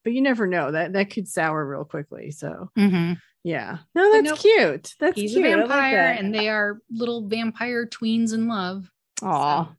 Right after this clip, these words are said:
Speaker 1: very, very adorable. And I love Karen.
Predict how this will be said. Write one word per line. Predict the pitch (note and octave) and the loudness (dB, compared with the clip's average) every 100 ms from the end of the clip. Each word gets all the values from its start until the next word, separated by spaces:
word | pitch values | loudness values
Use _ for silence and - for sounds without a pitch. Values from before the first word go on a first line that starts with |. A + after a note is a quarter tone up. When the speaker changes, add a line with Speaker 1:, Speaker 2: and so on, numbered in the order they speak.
| _ | _
Speaker 1:
very, | B3 B3 B3 | 0 0 0
very | G#3 F#3+ F#3+ F#3 | 0 -2 -2 -2
adorable. | F3+ E3 D#3 D#3 E3 E3 | -4 -4 -4 -4 -2 0
And | F#3 | 2
I | A#3+ | 4
love | E4 G#4+ G#4+ | 4 2 2
Karen. | G#4 A#4+ A#4 B3+ F#3+ G3 | 4 6 6 6 2 0